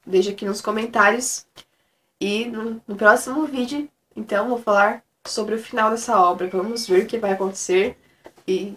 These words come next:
quais as surpresas. Então, espero que você tenha gostado desse vídeo. Se você está acompanhando esse projeto de leitura, se está lendo as obras também,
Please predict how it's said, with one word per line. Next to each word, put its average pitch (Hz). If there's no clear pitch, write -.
quais 202
as 202
surpresas. 185
Então, 240
espero 247
que 247
você -
tenha 233
gostado 220
desse 226
vídeo. 196
Se -
você 196
está 202
acompanhando 202
esse 220
projeto 202
de -
leitura, 196
se -
está -
lendo 208
as 233
obras 214
também, 226